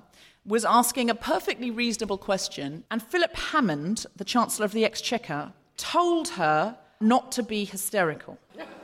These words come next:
I know. Now, uh, she wrote a piece for The Guardian, and she says, "To my astonishment, he told me not to be hysterical.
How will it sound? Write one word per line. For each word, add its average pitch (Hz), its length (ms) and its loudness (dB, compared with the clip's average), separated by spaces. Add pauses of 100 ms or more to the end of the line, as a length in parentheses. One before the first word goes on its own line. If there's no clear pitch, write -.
(480)
I 208 320 4
know. 175 400 4 (1900)
Now, 240 360 2 (160)
uh, 233 160 6
she - 180 0
wrote 330 160 2
a - 40 -12
piece 277 200 0
for - 80 -10
The 220 60 -6
Guardian, 202 400 4
and 196 100 4
she 226 120 0
says, 214 180 2
"To 370 180 2
my 269 140 6
astonishment, 180 640 0
he 196 120 -4
told 202 260 2
me 185 80 0
not 214 180 2
to - 60 -14
be 170 100 -6
hysterical. 165 640 0